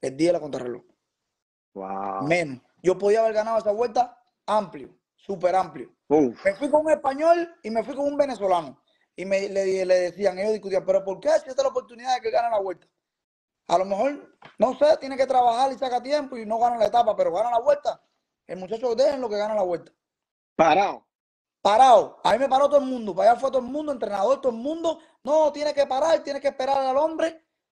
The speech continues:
Speaker 1: al del equipo, y tiene que, que darle para irle hasta la punta". Y yo tuve que parar, dejar la fuga de cinco minutos y llegar. Yo, yo
Speaker 2: Eso es un
Speaker 1: ten-, yo
Speaker 2: día.
Speaker 1: hubiera tenido, yo hubiera tenido más vuelta a Cuba, lo que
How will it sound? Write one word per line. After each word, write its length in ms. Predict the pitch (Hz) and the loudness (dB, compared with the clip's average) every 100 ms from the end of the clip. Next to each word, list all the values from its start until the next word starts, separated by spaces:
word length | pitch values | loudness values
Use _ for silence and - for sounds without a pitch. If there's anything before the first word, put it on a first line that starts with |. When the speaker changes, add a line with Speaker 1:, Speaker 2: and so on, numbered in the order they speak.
| _ _ _ _ _ _ | _ _ _ _ _ _
Speaker 1:
al 140 | - 214 | -2 0
del 100 | 220 | -2
equipo, 500 | 214 302 349 330 302 - - | -2 -2 2 2 0 -6 -8
y 180 | 240 214 | -8 -6
tiene 400 | 262 339 349 302 | 0 2 2 4
que, 340 | 285 262 - - | 4 4 0 -6
que 140 | 233 | 0
darle 340 | 269 339 330 | 2 4 4
para 140 | 302 269 | 4 2
irle 100 | 285 | 0
hasta 180 | 254 233 | 0 -2
la 140 | 202 | -4
punta". 320 | 196 196 160 _ _ _ _ _ _ | -6 -14 -18 _ _ _ _ _ _
Y 80 | - | -6
yo 80 | 180 | -2
tuve 180 | 208 233 | 0 2
que 100 | 220 | 0
parar, 320 | 208 202 196 | 2 2 0
dejar 240 | 165 160 | -2 -2
la 100 | 240 | -2
fuga 400 | 240 269 247 285 - - | -2 -2 -2 -4 -10 -12
de 100 | 151 | -10
cinco 360 | - 262 277 | -8 -8 -6
minutos 460 | 254 233 240 214 277 _ - _ _ _ _ _ _ _ _ _ _ _ | -6 -6 -8 -10 -14 _ -20 _ _ _ _ _ _ _ _ _ _ _
y 100 | - | -4
llegar. 300 | 143 147 123 - | 0 0 -2 -2
Yo, 120 | 170 - | -4 -2
yo 120 | 208 | 0
Speaker 2:
Eso 100 | 240 262 | 2 2
es 40 | |
un 20 | |
Speaker 1:
ten-, 100 | 233 | 2
yo 80 | 277 | 2
Speaker 2:
día. 80 | 381 | 4
Speaker 1:
hubiera 160 | 277 | 2
tenido, 300 | 269 240 240 208 _ | 2 -4 -6 -10 _
yo 80 | - | 0
hubiera 180 | 262 254 | 0 2
tenido 200 | 220 226 | -4 -2
más 160 | 208 196 | -2 0
vuelta 220 | 196 180 | -2 -4
a 40 | |
Cuba, 200 | 165 175 | -2 -2
lo 80 | 147 | -2
que 220 | 160 156 | -8 -14